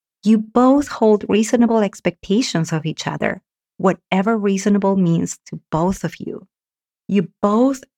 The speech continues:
share the power to make decisions. You both have the ability to make suggestions. You both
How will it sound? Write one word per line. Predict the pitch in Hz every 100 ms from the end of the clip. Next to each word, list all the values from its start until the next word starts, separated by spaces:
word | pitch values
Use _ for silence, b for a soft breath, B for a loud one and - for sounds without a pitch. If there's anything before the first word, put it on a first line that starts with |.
| -
share | - - 196 208 220
the | 220
power | - - 180 180 190
to | - 214
make | 196 175 170 170
decisions. | - 175 - 196 170 139 143 - - _ _ _ _ _ _ -
You | 190 214
both | - 214 220 262
have | - 202 214
the | 220 226
ability | 214 196 185 190 202 -
to | 214
make | 196 180 170 170
suggestions. | - 185 180 156 151 - - - - - _ _ _ _ _ _ _ -
You | 214
both | 220 220 233 269